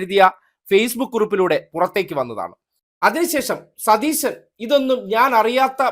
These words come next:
ഭാവത്തിൽ വന്ന് ഉപദേശകന്റെ റോളിൽ ഇറങ്ങിയത് നമ്മൾ കണ്ടതാണ്. അതിനേക്കാൾ അപ്പുറം കോൺഗ്രസ്സുകാരുടെ ബലത്തിൽ ശിരോവസ്ത്രത്തിനുള്ളിലെ മറ്റൊരു അഹങ്കാരിയായിട്ടുള്ള സിസ്റ്ററിനെ നമ്മൾ കണ്ടു. ശിരോവസ്ത്രം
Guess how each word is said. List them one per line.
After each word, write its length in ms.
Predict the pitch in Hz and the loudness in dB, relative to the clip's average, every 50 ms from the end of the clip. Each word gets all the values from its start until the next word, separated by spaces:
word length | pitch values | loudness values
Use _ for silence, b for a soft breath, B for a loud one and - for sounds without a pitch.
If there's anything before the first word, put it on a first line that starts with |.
| - 156 | -2 0
ഭാവത്തിൽ 400 | 202 196 214 233 - - 254 226 208 | 2 4 4 2 2 -2 -4 0 0
വന്ന് 200 | 190 175 156 127 - _ _ _ _ _ _ _ _ - 190 208 | 0 0 0 -4 -14 _ _ _ _ _ _ _ _ -6 0 4
ഉപദേശകന്റെ 760 | 196 269 277 254 311 311 311 - 302 285 285 277 262 247 233 208 | 6 8 8 10 8 8 8 6 6 6 6 6 6 6 6 6
റോളിൽ 260 | 208 214 233 247 240 214 | 8 6 6 6 6 4
ഇറങ്ങിയത് 360 | 208 202 208 208 202 196 180 175 156 160 | 4 4 2 2 0 0 -2 0 2 2
നമ്മൾ 200 | 165 175 175 160 - - | 2 2 2 -2 0 0
കണ്ടതാണ്. 420 | 143 147 147 147 110 98 90 - _ _ _ _ _ _ _ _ _ _ _ _ - - | -2 -2 -2 -4 -4 -6 -8 -12 _ _ _ _ _ _ _ _ _ _ _ _ 0 2
അതിനേക്കാൾ 480 | - 165 202 220 220 220 - 226 226 220 | 2 4 4 2 2 6 8 8 10 10
അപ്പുറം 280 | 208 - 226 220 220 226 - _ _ _ _ _ _ _ _ _ - 165 | 8 6 4 0 0 0 -2 _ _ _ _ _ _ _ _ _ 4 6
കോൺഗ്രസ്സുകാരുടെ 840 | 185 208 226 233 226 262 262 - 269 254 247 240 240 240 233 233 185 196 | 8 8 8 8 6 2 2 2 4 6 8 8 8 8 6 4 6 6
ബലത്തിൽ 300 | 202 214 208 - 143 117 - _ _ _ _ _ - - | 4 4 4 0 -6 -8 -8 _ _ _ _ _ -10 -4
ശിരോവസ്ത്രത്തിനുള്ളിലെ 1120 | - 233 226 269 294 302 311 294 277 285 - 285 277 277 285 277 254 254 247 240 233 226 220 190 - 180 180 | -2 2 6 8 10 10 10 10 8 6 6 2 2 2 2 -2 -2 0 2 2 2 2 2 0 0 2 4
മറ്റൊരു 320 | 196 208 - - 262 247 226 202 | 4 4 4 4 6 8 8 8
അഹങ്കാരിയായിട്ടുള്ള 920 | 180 233 240 247 233 254 254 262 262 262 240 220 180 175 160 143 123 110 - - _ _ _ _ _ _ _ _ _ _ _ _ _ _ - - | 8 6 2 4 6 8 8 8 8 8 6 6 6 4 0 -8 -8 -8 -10 -10 _ _ _ _ _ _ _ _ _ _ _ _ _ _ -8 -4
സിസ്റ്ററിനെ 520 | 220 220 - - - 285 262 262 254 240 208 190 180 | -4 -4 -2 2 4 4 4 6 4 2 2 2 0
നമ്മൾ 180 | 180 165 156 143 - | 0 0 -2 -2 -2
കണ്ടു. 240 | 131 117 98 - - _ _ _ _ _ _ _ _ _ _ _ _ _ _ _ _ _ _ - - | -6 -6 -8 -12 -20 _ _ _ _ _ _ _ _ _ _ _ _ _ _ _ _ _ _ -10 -4
ശിരോവസ്ത്രം 600 | 208 214 226 240 262 269 262 262 - 269 262 | 0 4 6 6 8 6 6 6 4 2 2